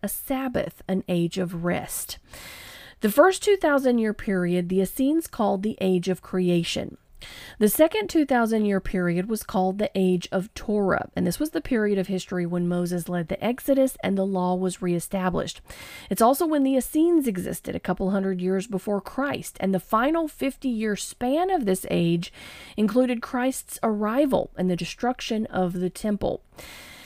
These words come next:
Now, the third two thousand year period was actually listed by the Essenes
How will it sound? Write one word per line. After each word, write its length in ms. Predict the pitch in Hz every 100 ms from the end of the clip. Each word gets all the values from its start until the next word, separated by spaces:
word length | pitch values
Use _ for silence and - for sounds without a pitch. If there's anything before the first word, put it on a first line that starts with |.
| -
Now, 100 | 208
the 120 | 208
third 380 | 214 269 349 403
two 200 | - 311
thousand 400 | 269 233 220 214
year 160 | 202 190
period 420 | - 180 175 180
was 160 | 190 202
actually 380 | 190 - 208
listed 420 | 185 185 - 185 170
by 220 | 175 175
the 160 | 170
Essenes 720 | 175 170 - 294 320 196 185